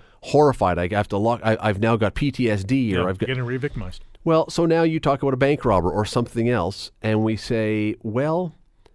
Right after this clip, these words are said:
Speaker 1: because of your background, you don't have to serve as stringent a penalty." Does that not then penalize the victim who
Speaker 2: Mm-hmm.
Speaker 1: now didn't do anything wrong,
Speaker 2: Yeah.
Speaker 1: may also have had a difficult background,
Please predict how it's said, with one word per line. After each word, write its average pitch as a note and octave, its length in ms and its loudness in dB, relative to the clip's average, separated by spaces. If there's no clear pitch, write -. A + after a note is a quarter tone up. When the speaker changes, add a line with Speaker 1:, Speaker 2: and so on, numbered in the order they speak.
Speaker 1:
because E3+ 320 -2
of D3+ 100 -2
your D3 180 2
background, G2 720 0
you A2+ 300 0
don't C#3 200 2
have B2+ 200 -2
to A2 80 -4
serve B2 340 0
as G2+ 220 -4
stringent A#2 460 -2
a F#2 40 -4
penalty." A2 520 -4
Does B2 160 2
that D3+ 240 2
not D3 240 2
then B2+ 220 2
penalize A#2 840 -2
the A2+ 120 -2
victim G#2 560 -2
who A#2+ 100 0
Speaker 2:
Mm-hmm. A2+ 80 2
Speaker 1:
now A#2 440 0
didn't A#3 220 4
do D3 160 4
anything G#2 380 2
wrong, F#2 440 0
Speaker 2:
Yeah. G#2+ 220 -12
Speaker 1:
may E3+ 260 8
also A3 500 4
have B2+ 160 2
had C3 220 2
a A2+ 40 0
difficult A2 520 0
background, F2+ 640 -2